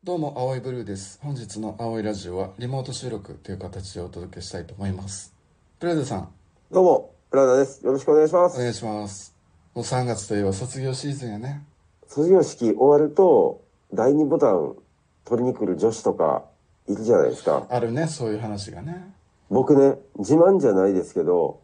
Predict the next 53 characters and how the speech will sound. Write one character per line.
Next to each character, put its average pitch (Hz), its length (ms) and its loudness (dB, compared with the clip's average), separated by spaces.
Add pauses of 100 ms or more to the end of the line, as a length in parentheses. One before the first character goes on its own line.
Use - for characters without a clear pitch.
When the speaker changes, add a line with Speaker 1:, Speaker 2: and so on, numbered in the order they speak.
Speaker 2:
取 220 140 4
ら 233 60 4
れ 226 80 6
た 127 140 0
こ 131 120 -2
と 117 140 0
が 98 140 0
な 110 260 -2
い。 92 60 0 (380)
Speaker 1:
<laughs> - 420 -10
Speaker 2:
都 214 120 -2
市 220 160 -4
伝 247 200 6
説 160 180 2
が 95 80 4
持 87 120 -2
っ - 20 -8
て - 100 -6
る 87 80 -6
か - 140 -8
ら - 60 -6
ね。 - 40 -10
Speaker 1:
で 165 100 2
も 165 200 4
周 185 160 4
り 175 40 0
の 165 120 -2
さ、 117 260 -4
そ 127 120 -6
の 123 40 -2
学 147 260 -2
年 143 160 -2
の 135 100 -6
な 131 100 -2
ん 123 40 -6
か 104 120 -2
イ 98 80 -4
ケ 98 100 -4
メ 98 140 -2
ン 98 40 -2
の 98 120 -4
子 101 160 -6
と 90 80 -8
か 80 80 -8
取 92 120 -10
ら 98 120 0
れ 98 40 -2
て 98 60 -6
た 92 80 -8
ん 82 60 -8
ち 78 100 -10
ゃ - 60 -8
う？ - 60 -10